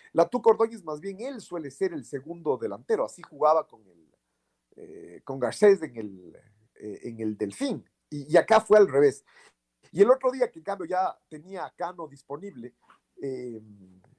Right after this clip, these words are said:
en cambio, mm, lo dejó a Fidrusewski en la banca y uno dice, "No sé si es que esa es la,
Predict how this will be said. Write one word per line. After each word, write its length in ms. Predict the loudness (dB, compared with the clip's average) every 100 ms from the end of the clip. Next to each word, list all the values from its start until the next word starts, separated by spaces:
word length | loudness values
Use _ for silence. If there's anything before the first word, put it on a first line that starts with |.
| _ _ _ -16
en 140 | -4
cambio, 840 | 4 4 6 6 8 8 6 4
mm, 460 | -4 -20 -20 -20 -20 _ _ _ _ _ _ _ _ _ -18 -18 -18 _ _ _ _ _ _ _ _ _ _
lo 160 | 2 4
dejó 180 | 4 -2
a 60 | -4
Fidrusewski 640 | -6 -12 -6 -6 -6 -12
en 80 | -14
la 100 | -8
banca 320 | -10 -10 -16
y 140 | -14
uno 120 | -12 -12
dice, 360 | -14 -12 -12 _
"No 220 | -20 -18
sé 200 | -16 -16
si 200 | -16 -18
es 80 | -18
que 120 | -12
esa 160 | -10 -10
es 120 | -12
la, 180 | -14 -20